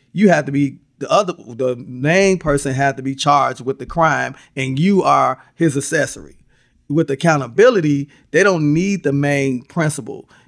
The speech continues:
It could just be proven that this person was shot and killed, and then, uh, all of the factors around it, like if I drive someone to Marlon's house, knowingly that his life can be in danger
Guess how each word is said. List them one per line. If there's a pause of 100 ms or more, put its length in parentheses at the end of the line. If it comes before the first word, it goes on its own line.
(120)
It
could
just
be
proven
that
this
person
was
shot
and
killed, (240)
and
then,
uh,
all
of
the
factors
around
it, (220)
like
if
I
drive
someone
to
Marlon's
house, (480)
knowingly
that
his
life
can
be
in
danger